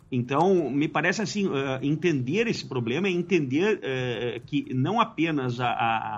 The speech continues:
a, o acesso à bagagem escolástica, mas principalmente o, a biografia intelectual desses, desses teólogos, desses autores,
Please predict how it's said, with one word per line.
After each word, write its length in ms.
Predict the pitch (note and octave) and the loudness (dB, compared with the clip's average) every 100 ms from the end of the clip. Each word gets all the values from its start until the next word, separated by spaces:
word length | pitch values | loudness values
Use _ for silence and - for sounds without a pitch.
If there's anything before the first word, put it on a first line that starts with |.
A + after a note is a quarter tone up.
| G#2 | -8
a, 40 | B2 | -2
o 100 | B2+ | 0
acesso 560 | A#2+ - D3+ G#3+ - | 0 -2 2 2 2
à 60 | C#3+ | -2
bagagem 420 | B2 A#2+ B2 B2 | -2 0 0 0
escolástica, 640 | A2+ - A2+ A#2+ C3+ - B2 | -6 -6 -4 0 0 0 -8
mas 200 | A2+ - | -10 -6
principalmente 920 | D#3 G3 - D#3+ B2+ D3 D3+ - G2 - - - - _ _ | -2 -2 0 0 0 0 -4 -6 -12 -18 -20 -20 -20 _ _
o, 320 | C3+ C3 B2+ B2+ | -4 0 0 2
a 100 | B2+ | 2
biografia 680 | A#2 D#3 D3+ C#3+ C3 - G#3 | 4 2 2 -2 -2 -4 -2
intelectual 800 | G3 D3 C#3 - A2+ B2+ A#3 A3+ | 0 -2 -4 -4 0 4 4 2
desses, 400 | A2 - A#2+ - | -4 -8 -16 -14
desses 340 | A2 A2 B2 | -8 -8 -8
teólogos, 640 | - G#2+ A2+ F3 F3 G#2+ G2 | -8 -2 2 2 2 -2 -8
desses 300 | G#2 G#2 A2 | -10 -10 -10
autores, 580 | G#2+ G2+ C3 G3+ G#3+ | -10 -4 -2 -2 -4